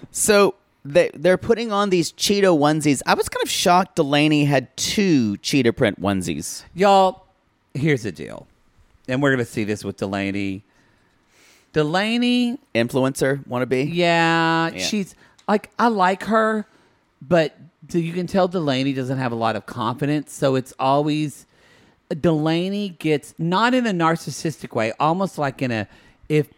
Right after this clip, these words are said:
Speaker 2: the conversation goes on for thirty minutes and no one's talked about Delaney,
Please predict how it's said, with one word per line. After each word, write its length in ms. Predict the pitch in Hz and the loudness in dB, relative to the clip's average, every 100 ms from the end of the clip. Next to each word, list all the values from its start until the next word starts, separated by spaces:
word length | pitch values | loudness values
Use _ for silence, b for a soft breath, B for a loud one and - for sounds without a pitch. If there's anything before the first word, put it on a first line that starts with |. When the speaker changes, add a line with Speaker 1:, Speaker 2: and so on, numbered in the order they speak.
| _ _ | _ _
Speaker 2:
the 80 | 160 | -4
conversation 800 | 135 170 185 185 - 139 - 156 | -2 0 0 0 -2 -4 -4 -4
goes 240 | 139 131 | -2 -2
on 160 | 135 131 | -2 -4
for 120 | 123 | -6
thirty 360 | - 117 123 120 | -2 -2 -2 -2
minutes 320 | 117 123 120 | -4 -6 -6
and 160 | 110 | -4
no 140 | 110 113 | -4 -4
one's 240 | 117 - | -4 -8
talked 340 | - 101 104 113 | -8 -4 -4 -4
about 260 | 110 104 | -4 -4
Delaney, 600 | 107 95 95 95 113 131 | -6 -6 -6 -6 -6 -8